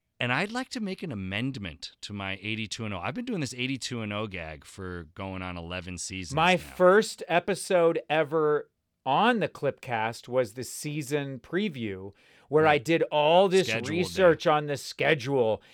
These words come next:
Speaker 2: and did all
Speaker 1: Right.
Speaker 2: this research of last, all this other stuff, and then quickly realized how I had wasted my <laughs> time,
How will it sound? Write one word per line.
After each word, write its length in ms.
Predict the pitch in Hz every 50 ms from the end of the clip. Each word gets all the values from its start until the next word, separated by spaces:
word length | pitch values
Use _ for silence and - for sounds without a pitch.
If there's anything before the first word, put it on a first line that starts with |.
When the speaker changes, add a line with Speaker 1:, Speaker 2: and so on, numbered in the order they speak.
| - -
Speaker 2:
and 140 | 131 135 -
did 140 | 135 156 151
all 60 | 151 160
Speaker 1:
Right. 60 | 160
Speaker 2:
this 140 | 170 - -
research 540 | 123 131 156 170 160 - - 185 170 - - 156
of 100 | 117 120
last, 400 | 127 123 139 147 - - - -
all 160 | 156 143 143
this 180 | 156 151 -
other 160 | 170 147 151 147
stuff, 300 | - - 160 131 120 - _ - - - -
and 160 | 143 147 156
then 140 | 165 147 131
quickly 460 | - - - 190 180 185 - 190 175 151
realized 520 | 143 147 151 151 143 139 127 123 - -
how 120 | 131 127 127
I 100 | 120 117
had 100 | 120 113
wasted 520 | 113 104 117 131 139 - - - 156 120 107
my 160 | 123 120 117
<laughs> 20 |
time, 560 | - - - 170 165 - - 170 160 147 165